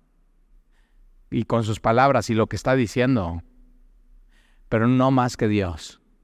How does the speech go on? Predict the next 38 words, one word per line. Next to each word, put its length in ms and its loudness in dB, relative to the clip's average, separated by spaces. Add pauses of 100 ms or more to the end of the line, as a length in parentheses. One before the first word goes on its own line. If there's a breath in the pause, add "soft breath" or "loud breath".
(600)
Y 100 -2
recuerda 580 2
eso, 260 -4
¿eh? 300 -4
O 100 -8
sea, 220 2
al-, 220 0
un 200 0
enemigo 400 0
tuyo, 500 -2
alguien 260 -2
que 60 -6
está 140 -4
hablando 280 -2
mal 260 -2
de 100 -4
ti, 360 -2 (200 loud breath)
alguien 380 0
que 80 -2
te 120 -4
quiere 200 -2
destruir, 560 -2
alguien 320 0
que 80 -2
te 120 -6
quiere 180 0
ponerle 340 0
el 60 -4
pie, 440 -2 (300 soft breath)
alguien 340 2
que 160 -6
quiere, 480 -2
a-, 280 -2 (160)
o 60 -4
sea, 120 -4
que 160 -2
tu 220 -2
reputación, 840 -2